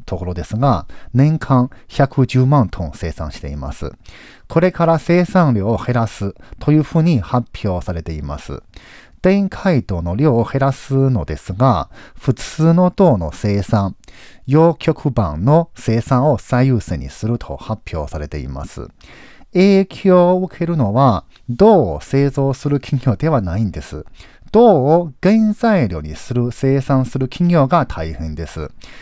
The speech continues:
現状では生産、減産ですが、十パーセントからです。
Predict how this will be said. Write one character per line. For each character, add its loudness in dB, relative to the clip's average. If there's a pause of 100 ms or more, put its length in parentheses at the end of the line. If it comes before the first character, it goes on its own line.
(200)
現 4
状 4
で 2
は 2 (300)
生 2
産、 2 (400)
減 4
産 2
で 0
す -4
が、 2
十 0
パ 2
ー 0
セ 0
ン 0
ト -6
か -4
ら 2
で -6
す。 -10